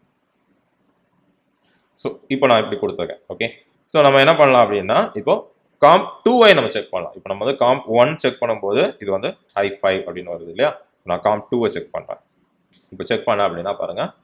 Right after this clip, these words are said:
ஐ செவன், சிக்ஸ்டீன் ஜிபி and two terabyte. ரெண்டுமே ஒரே கிளாஸ்ல இருந்தா initiate ஆகுது.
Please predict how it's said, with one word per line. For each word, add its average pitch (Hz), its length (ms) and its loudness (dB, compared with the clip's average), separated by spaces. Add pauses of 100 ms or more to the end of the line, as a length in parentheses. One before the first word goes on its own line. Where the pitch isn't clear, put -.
(240)
ஐ 110 200 2
செவன், 127 540 -2
சிக்ஸ்டீன் 117 420 -12
ஜிபி 90 360 -12
and 90 180 -16
two 95 140 -8
terabyte. - 380 -10 (420)
ரெண்டுமே 170 540 4
ஒரே 131 220 6
கிளாஸ்ல 117 400 2
இருந்தா 107 120 -2
initiate 92 380 -6
ஆகுது. 80 220 -4